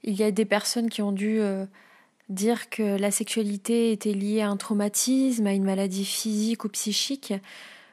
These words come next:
Euh, qu'est-ce que tu réponds à ces personnes-là ?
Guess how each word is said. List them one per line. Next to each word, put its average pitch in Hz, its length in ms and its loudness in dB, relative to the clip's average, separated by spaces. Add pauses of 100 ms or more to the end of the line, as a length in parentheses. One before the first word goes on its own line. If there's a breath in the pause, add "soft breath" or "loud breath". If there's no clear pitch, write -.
(100)
Euh, 190 600 -2 (1400)
qu'est-ce 254 200 -2
que 247 80 -4
tu - 160 -4
réponds 208 340 -4
à 202 80 -4
ces 208 240 -6
personnes-là ? 208 600 -4